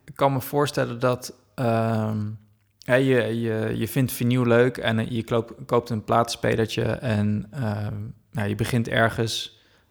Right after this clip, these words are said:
en vervolgens vind je het steeds leuker en je collectie breidt uit. En dan merk je dat, ehm,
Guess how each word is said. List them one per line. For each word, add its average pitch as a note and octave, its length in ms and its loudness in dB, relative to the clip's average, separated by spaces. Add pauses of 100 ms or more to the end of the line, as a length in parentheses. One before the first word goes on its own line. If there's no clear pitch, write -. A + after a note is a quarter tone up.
(200)
en G2+ 600 -6
vervolgens G#2+ 760 -2
vind - 140 -20
je B2 80 -2
het A2 100 0
steeds G#2+ 240 -2
leuker A2+ 480 4
en G#2+ 80 -4
je G#2 100 -8
collectie A2 380 -2
breidt G#2+ 280 -2
uit. G#2+ 380 -2 (520)
En A#2+ 140 -6
dan G2+ 100 0
merk G2+ 260 -2
je A2 60 -4
dat, G#2 320 -6 (720)
ehm, G#2 640 -8